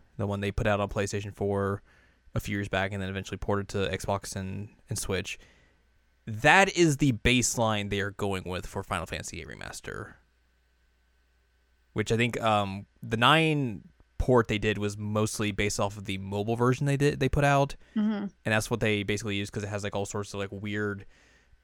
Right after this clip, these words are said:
Speaker 1: game-breaking things you can do in that. This has essentially kinda, like, the same interface that the seven one had, where it has, like, the same, uh, buffs and everything, where, like, you have God mode, three X P to no encounters, and then, like, they're, they're basically the same icons as well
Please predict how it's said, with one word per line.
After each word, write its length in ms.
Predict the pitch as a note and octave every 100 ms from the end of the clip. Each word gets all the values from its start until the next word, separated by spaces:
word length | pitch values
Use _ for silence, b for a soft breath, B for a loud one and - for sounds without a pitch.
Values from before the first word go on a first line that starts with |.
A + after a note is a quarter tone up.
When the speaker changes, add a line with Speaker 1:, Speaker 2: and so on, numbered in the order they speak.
| -
Speaker 1:
game-breaking 600 | A#2+ A2+ A#2 A#2+ A2+ A#2+
things 280 | A2+ A#2 A2
you 80 | A2+
can 140 | A2
do 200 | A2 A2
in 80 | A2
that. 240 | A2 G#2+ A2
This 400 | A#2 D#3 G3 -
has 440 | C#3 B2+ B2+ A#2+ - A#2
essentially 420 | A2 B2 B2 A#2
kinda, 160 | B2
like, 140 | A2+ A2
the 60 |
same 200 | G#2 A2
interface 460 | - G#2+ A2+ A#2+ A#2
that 100 | G#2
the 80 | G2+
seven 260 | A2+ A#2
one 140 | B2+ B2
had, 260 | B2+ C3
where 160 | A2+ G#2
it 80 | G2+
has, 160 | G#2
like, 140 | G2+ -
the 100 | G#2
same, 400 | G2+ G2+ F#2+ G2+ b b b -
uh, 220 | G2 F#2+
buffs 380 | G2+ G#2 G#2 -
and 80 | A2
everything, 280 | A2 G#2+ G2
where, 100 | F#2+
like, 200 | F#2 b b _
you 80 | F#2+
have 100 | F#2+
God 220 | G2 G2
mode, 340 | G2+ G2 G2 - -
three 200 | G#2+ G2+
X 140 | -
P 180 | - G2
to 60 |
no 220 | F#2+ G2 G2
encounters, 420 | - G2 G2 -
and 140 | G#2
then, 60 | G2
like, 180 | F#2+ -
they're, 140 | G#2+ -
they're 100 | A#2
basically 400 | A#2 A#2 - A#2+
the 120 | G#2+
same 460 | G#2+ A2+ G#2 G#2 G#2+ _ _
icons 560 | G2+ A2+ - A2+ A2+ A2
as 160 | G#2
well 520 | G#2 G#2+ A#2 D3+ C#3+